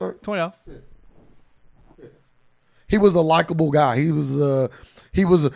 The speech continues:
Speaker 1: "I'm doing this for my daughter." You
Speaker 2: Yeah, I know
Speaker 1: remember?
Speaker 2: that, but I'm just saying, like, in the
Speaker 1: That's
Speaker 2: com-
Speaker 1: not a villain.
Speaker 2: No,
Speaker 1: Like, when you think
Speaker 2: no,
Speaker 1: villain, you think of,
Speaker 2: no, no.
Speaker 1: like, he is scary.
Speaker 2: No, no.
Speaker 1: He's
Speaker 2: He,
Speaker 1: killing people.
Speaker 2: he,
Speaker 1: He's
Speaker 2: he,
Speaker 1: the bad
Speaker 2: he,
Speaker 1: guy.
Speaker 2: he's a villain. That's what I'm saying. He
Speaker 1: Okay.
Speaker 2: played a villain.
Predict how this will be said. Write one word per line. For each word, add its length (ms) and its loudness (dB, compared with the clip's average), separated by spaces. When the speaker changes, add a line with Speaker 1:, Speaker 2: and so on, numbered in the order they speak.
Speaker 1:
"I'm 160 -8
doing 200 -4
this 140 -6
for 120 -4
my 160 -2
daughter." 840 -4
You 160 4
Speaker 2:
Yeah, 140 6
I 40 8
know 120 4
Speaker 1:
remember? 140 6
Speaker 2:
that, 100 2
but 80 4
I'm 100 2
just 140 0
saying, 140 0
like, 180 0
in 100 -4
the 60 -2
Speaker 1:
That's 120 8
Speaker 2:
com- 120 6
Speaker 1:
not 80 2
a 20 4
villain. 360 10
Speaker 2:
No, 140 4
Speaker 1:
Like, 120 8
when 100 2
you 40 2
think 140 2
Speaker 2:
no, 100 8
Speaker 1:
villain, 300 8
you 80 8
think 160 2
of, 180 6
Speaker 2:
no, 240 6
no. 80 10
Speaker 1:
like, 220 8
he 180 8
is 140 6
scary. 460 10
Speaker 2:
No, 140 6
no. 240 4
Speaker 1:
He's 160 8
Speaker 2:
He, 80 6
Speaker 1:
killing 280 8
people. 420 8
Speaker 2:
he, 80 4
Speaker 1:
He's 200 -4
Speaker 2:
he, 80 6
Speaker 1:
the 140 6
bad 300 8
Speaker 2:
he, 60 2
Speaker 1:
guy. 240 6
Speaker 2:
he's 140 -2
a 60 -2
villain. 360 -4
That's 220 2
what 60 2
I'm 100 0
saying. 440 -4
He 80 -2
Speaker 1:
Okay. 60 -4
Speaker 2:
played 220 4
a 140 0
villain. 360 -4